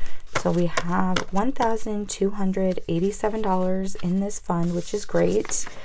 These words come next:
I will be taking from here soon. I do need an oil change soon. I think I've been mentioning that probably for, like, the last couple months.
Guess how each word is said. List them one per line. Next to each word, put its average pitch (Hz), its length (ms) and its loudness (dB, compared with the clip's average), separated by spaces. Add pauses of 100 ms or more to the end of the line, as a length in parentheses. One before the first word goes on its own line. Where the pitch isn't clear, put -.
(460)
I 202 140 4
will 214 200 8
be 233 140 0
taking 208 480 0
from 190 280 0
here 175 480 2 (140)
soon. 185 800 0
I 180 280 -2
do 175 260 0 (280)
need 180 240 2
an 165 120 -2
oil 180 240 2
change 190 300 0
soon. 196 440 0 (400)
I 202 80 4
think 233 220 0
I've 330 120 4
been 202 140 2
mentioning 170 440 2
that 160 220 4
probably 180 300 2
for, - 140 0
like, 196 180 4
the 180 80 4
last 170 240 0
couple - 260 -4
months. 165 380 4